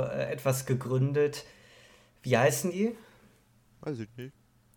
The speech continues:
Speaker 1: Irgendwie, äh, so eine Gruppe, äh, so, so ein bisschen wie so besorgte Bürger, die, äh, nachts Patrouille, ähm, schieben.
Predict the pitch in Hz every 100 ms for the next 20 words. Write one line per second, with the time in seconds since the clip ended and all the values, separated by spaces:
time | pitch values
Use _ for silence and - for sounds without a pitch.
0 | - 147 139 131 139 135 135 127 135 123
1 | 120 120 120 131 - 123 131 131 131 -
2 | - 160 143 - 147 127 - 127 139 139
3 | - 170 143 139 135 123 127 151 - 131
4 | 127 151 151 131 131 127 127 127 127 -
5 | - 123 123 127 139 - - - 131 -
6 | 151 139 123 123 120 120 - - - -
7 | 131 123 120 120 120 120 - - - _
8 | - _ _ _ _ - _ _ _ _
9 | _ - - - - 143 139 135 165 214
10 | 220